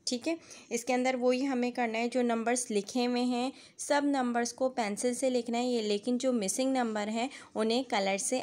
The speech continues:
अंडरलाइन करना है। ठीक है, मैंने टू लाइंस तो सॉल्व करवा दी हैं, लेकिन रिमेनिंग टू लाइंस आप लोग ख़ुद अपने घर में सॉल्व करेंगे with the help of your teacher and with the help of your parents। ठीक है स्टूडेंट्स,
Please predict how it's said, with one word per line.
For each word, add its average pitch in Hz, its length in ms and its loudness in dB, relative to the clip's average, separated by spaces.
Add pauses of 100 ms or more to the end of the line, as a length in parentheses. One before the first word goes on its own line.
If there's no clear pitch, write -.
(100)
अंडरलाइन 190 560 0
करना 156 320 -8
है। - 120 -18 (320)
ठीक 247 240 0
है, 294 100 2 (280)
मैंने 220 260 2
टू 254 180 -2
लाइंस 247 380 0
तो 262 100 0
सॉल्व 240 380 0
करवा 240 320 0
दी 226 180 -4
हैं, 254 100 0
लेकिन 247 280 0
रिमेनिंग 220 440 0
टू 254 140 0
लाइंस 233 320 -2
आप - 220 -4
लोग 226 220 -2
ख़ुद 269 300 4
अपने 226 260 -2
घर 214 200 -2
में 202 160 -2
सॉल्व 220 320 -2
करेंगे 220 460 -2 (520)
with 214 160 2
the 226 160 2
help 208 260 0
of 220 220 -2
your 226 160 2
teacher 220 420 -2 (140)
and 214 220 -2
with 202 160 -4
the 214 180 -2
help 202 260 -2
of 214 160 -6
your 285 140 2 (400)
parents। 156 540 -2
ठीक 233 220 -4
है 320 160 0 (280)
स्टूडेंट्स, 269 800 2